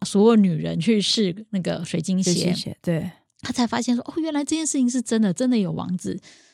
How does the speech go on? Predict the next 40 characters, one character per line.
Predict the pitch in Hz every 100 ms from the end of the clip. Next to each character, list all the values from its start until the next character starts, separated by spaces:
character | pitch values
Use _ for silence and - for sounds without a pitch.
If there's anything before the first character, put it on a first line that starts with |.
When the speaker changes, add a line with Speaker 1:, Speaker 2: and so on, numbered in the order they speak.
| _
Speaker 1:
然 | 190
后 | 196
有 | 185
水 | 175 165
晶 | 185
鞋 | - 160
这 | -
件 | - 180
事 | -
情。 | - - 220 214 _ _ _ _ _ _
然 | 220 220
后， | 320 247 196 _
但 | - 302
是 | 330
他 | 285 277 269 285 - -
也 | 196
还 | - 185
是 | - 247 208 - 240 _ _ _
在 | 226 208
考 | - -
虑 | 190
要 | 180
不 | 180
要 |
出 | - 190
现 | 196 185
这 | 202
样 | 165 190
子。 | - _ _ _ _ _ _ _
嗯， | 247 233 226
王 | 233 330
子 | 233
那 | 202
一 | 202
边 | 208 202
就 | 202
是 | 196
他 | 196
就 | 202
是， | 202 208